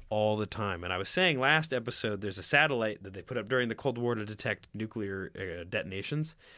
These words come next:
And that satellite, or these, these array of satellites, detected the very first gamma ray burst from space, called the Vela, the Vela satellites, for those of you who are interested.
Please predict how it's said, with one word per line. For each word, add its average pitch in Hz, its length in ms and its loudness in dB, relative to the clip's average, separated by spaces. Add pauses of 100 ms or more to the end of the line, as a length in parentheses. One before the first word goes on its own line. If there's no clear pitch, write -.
(460)
And 110 500 6
that 123 260 6
satellite, 127 680 6
or 117 80 -2
these, 101 260 -4 (160)
these 98 260 -6
array 101 320 2
of 95 120 0
satellites, 87 720 -2 (120)
detected 113 600 -2
the 107 160 -2
very 120 320 4
first 113 260 -2
gamma 107 240 2
ray 104 160 2
burst 104 460 -2
from 135 320 4
space, - 580 2 (560)
called 147 220 4
the 139 120 8
Vela, 127 600 6
the 120 120 4
Vela 117 320 8
satellites, 90 480 2
for - 120 -8
those 90 180 -4
of 90 60 -8
you 90 80 -6
who 90 60 -6
are - 60 -6
interested. 90 540 -8